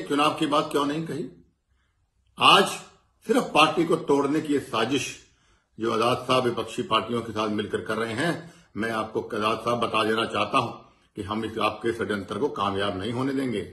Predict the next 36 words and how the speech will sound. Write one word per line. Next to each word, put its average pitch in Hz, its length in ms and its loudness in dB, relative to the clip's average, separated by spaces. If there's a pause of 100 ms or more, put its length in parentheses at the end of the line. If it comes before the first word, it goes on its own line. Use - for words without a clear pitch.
(600)
क्या 160 200 2
इतिहास 170 360 2
है 165 60 0
आपका? 123 300 -2 (680)
पूरे 185 240 10
जीवन 151 320 4
में 135 320 2 (180)
सिर्फ 170 140 0
तीन 202 460 2
चुनाव 185 320 6
आपने 151 240 4
जीते 127 280 -4
हैं। - 320 -12 (280)
आप 117 240 -6
कांग्रेस 120 320 0
पार्टी 170 320 -2
को 185 60 -2
नसीहत 190 340 -4
देते 175 260 -4
हैं। 107 240 -10 (640)
पांच 190 340 6
बार 175 280 8
जिस 175 180 4
गांधी 143 320 4
परिवार 151 420 4
ने 180 120 2
आपको 160 320 2
राज्यसभा 165 540 2
के 175 140 0
अंदर 170 180 2 (300)
अपॉइंट 196 520 4
किया 170 160 4
हो, 220 100 6
नॉमिनेट 180 640 6
किया 170 160 6
हो, - 160 0